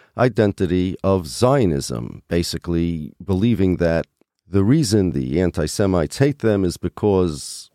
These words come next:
in the philosophy, at least, of Leo Pinsker, one of the early Zionists, and this is before Herzl, is because the Jews aren't a particular nationality. They're Americans, they're Frenchmen, they're Russians, but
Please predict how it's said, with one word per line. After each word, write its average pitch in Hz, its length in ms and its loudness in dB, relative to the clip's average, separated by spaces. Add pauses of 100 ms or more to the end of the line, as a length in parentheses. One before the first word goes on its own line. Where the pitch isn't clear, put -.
(260)
in 98 220 2
the 78 480 0
philosophy, 92 680 0
at 82 120 -4
least, 95 320 -2
of 80 140 -2
Leo 87 240 2
Pinsker, 113 560 0
one 76 180 0
of 67 60 -2
the 71 260 -2
early 87 300 2
Zionists, 98 760 0
and 73 140 -2
this 73 160 -6
is 69 160 -6
before 80 400 -2
Herzl, 87 540 0 (720)
is 120 180 0
because 120 520 -2
the 104 100 -2
Jews 123 580 0
aren't 117 400 2
a 104 60 -2
particular 104 600 -2
nationality. 101 920 0 (380)
They're 87 640 0
Americans, 85 1040 0
they're 71 320 -4 (320)
Frenchmen, 98 760 0
they're 69 240 -4
Russians, 104 760 0
but - 160 -4